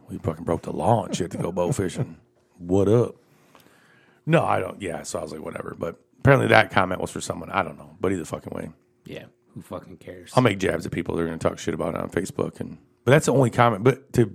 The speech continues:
Speaker 1: to be honest, he actually sent me a message and said something, 'cause most people just wanna cry, and I tell them to contact me, and then no one does,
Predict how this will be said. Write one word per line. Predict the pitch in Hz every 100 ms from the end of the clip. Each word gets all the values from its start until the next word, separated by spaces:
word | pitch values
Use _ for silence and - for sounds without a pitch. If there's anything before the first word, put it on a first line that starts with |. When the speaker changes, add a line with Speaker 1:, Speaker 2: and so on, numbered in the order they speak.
| -
Speaker 1:
to | -
be | 92 117 123
honest, | 120 143 -
he | 95
actually | 92 -
sent | 90 98
me | 90
a |
message | 90 95 85
and | 80
said | 110 117
something, | - 73 82
'cause | 82
most | 92 92
people | - -
just | 78 -
wanna | 78 76 - _ _ _ _ _ _ _ _ _ _ _ _ -
cry, | - 82
and | 85
I | 85
tell | - 98
them | 82
to | -
contact | 85 85 - 95
me, | 85
and | 80
then | 82
no | 80
one | 76
does, | 82 92 -